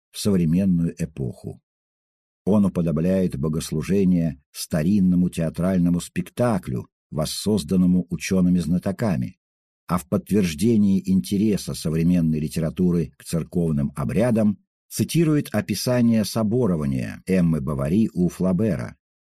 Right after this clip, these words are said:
умалчивая о том хорошо известном факте, что именно это описание, наряду с другими пассажами,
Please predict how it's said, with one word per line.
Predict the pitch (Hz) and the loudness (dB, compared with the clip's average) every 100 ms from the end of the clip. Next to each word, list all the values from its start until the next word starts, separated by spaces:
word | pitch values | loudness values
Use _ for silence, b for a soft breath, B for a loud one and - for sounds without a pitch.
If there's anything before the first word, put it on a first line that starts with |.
| _ _ _ - | _ _ _ -8
умалчивая | 78 78 95 87 - 78 78 | -4 0 -2 -2 -4 -2 -2
о | - 80 | -4 -4
том | 92 92 80 - | 0 0 0 -4
хорошо | - 82 - 95 87 | -4 -4 -2 0 0
известном | 73 64 92 - 123 | -2 -2 -2 -2 -4
факте, | 107 - 113 - - - - _ | -4 -4 -4 -4 -8 -10 -10 _
что | - - 95 - | -16 -4 -4 0
именно | 107 95 92 92 92 | 2 4 4 2 0
это | 98 107 92 80 | -2 -2 -2 -4
описание, | 78 80 - 98 90 78 71 65 | -4 -6 -4 -2 0 0 -2 -4
наряду | 73 80 85 82 | -2 0 0 0
с | 71 | -4
другими | 62 78 80 80 | -4 -2 0 0
пассажами, | 76 69 - 127 110 73 62 - | -2 -4 -2 -2 0 -2 -4 -8